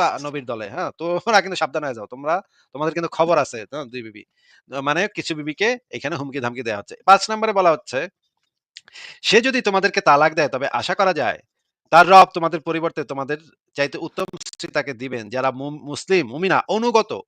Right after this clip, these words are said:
তওবাকারী, ইবাদতকারী, সিয়াম পালনকারী, অকুমারী, অকুমারী। মানে একদম তালাকের হুমকিতে পর্যন্ত পৌঁছায় গেছে জিনিসটা। মানে বোঝাই যাচ্ছে যে কিস-, ঘটনা হালকা পাতলা ঝগড়াঝাটি ছিল না, ঘটনা ছিল মারাত্মক এবং ঘরের ভিতরে বিরাট কাইজ্জা লেগে গেছে। হ্যাঁ,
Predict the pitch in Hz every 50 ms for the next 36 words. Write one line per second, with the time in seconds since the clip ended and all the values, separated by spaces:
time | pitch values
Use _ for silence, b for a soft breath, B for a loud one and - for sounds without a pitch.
0 | _ - 131 139 160 180 - 185 160 113 98 - - 123 135 160 202 208 - 175
1 | 135 107 101 - - - 165 196 208 214 196 185 160 143 120 107 98 - 143 147
2 | - 165 170 180 175 160 - 131 117 104 104 117 156 190 233 196 143 143 156 135
3 | 143 196 214 b b b b b b _ 160 170 175 190 185 - 208 180 - 160
4 | 185 180 - 196 - 196 - 170 160 170 160 160 - 160 151 - 139 131 117 117
5 | - 110 110 104 98 - 95 90 B B B B B B 127 131 139 156 185 220
6 | 170 120 117 117 151 185 226 202 165 - - - 147 131 147 143 - - 131 -
7 | - - - - _ _ _ _ _ _ - - 131 131 131 165 165 180 190 196
8 | 208 208 196 - - _ _ _ _ _ _ _ _ _ _ _ - - - 160
9 | 180 196 202 208 202 208 202 208 208 196 143 143 143 170 165 170 170 170 165 -
10 | - 160 151 123 104 - - - _ _ _ - 113 131 160 175 180 175 - -
11 | 175 180 185 160 127 135 139 156 175 175 - _ - 220 226 226 170 151 147 143
12 | 120 123 131 147 151 143 147 - 175 190 156 117 123 151 165 165 160 143 147 -
13 | _ - 165 156 123 165 151 143 127 117 117 107 101 - - - - 143 196 185
14 | 117